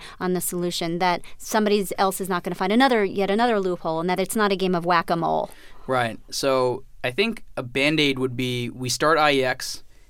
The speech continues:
Speaker 2: and we don't invite any high-frequency trading firms to show up. And what we've done instead is we've invited all of the high-frequency trading firms to show up, but they have to play by our rules, and they have to, they have to trade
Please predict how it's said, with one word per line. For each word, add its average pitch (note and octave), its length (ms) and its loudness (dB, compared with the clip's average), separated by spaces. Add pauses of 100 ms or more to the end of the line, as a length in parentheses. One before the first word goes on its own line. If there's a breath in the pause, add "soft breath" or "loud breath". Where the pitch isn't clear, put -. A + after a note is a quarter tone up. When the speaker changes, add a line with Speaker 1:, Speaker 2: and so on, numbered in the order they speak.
(100)
Speaker 2:
and C3 140 -2
we C3 80 0
don't C3+ 260 0
invite B2 480 -2
any B2+ 280 -4
high-frequency B2 580 -6
trading A#2 300 -6
firms A2 360 -6
to G#2 60 -10
show A2 260 -4
up. - 220 -10 (520 loud breath)
And B2 180 -4
what C3 100 -2
we've C3+ 180 0
done E3+ 180 4
instead C#3 380 0
is A#2+ 140 -4
we've C3+ 200 2
invited C#3 500 2
all F#3 280 4
of F#3+ 80 0
the D3 80 0
high-frequency B2+ 500 0
trading B2 260 -2
firms A#2+ 240 -6
to A#2 60 -8
show B2 220 0
up, D#3 220 2 (360 soft breath)
but F#3 340 6 (300)
they C3+ 120 0
have C#3+ 160 2
to C3+ 80 -4
play C#3+ 200 0
by C3+ 160 2
our C3 160 4
rules, F3 500 2 (360 soft breath)
and C3 80 -2
they C3+ 80 0
have C#3 180 2
to, C3+ 220 -4
they C3+ 200 0
have C#3+ 240 2
to C3+ 140 0
trade C#3+ 640 2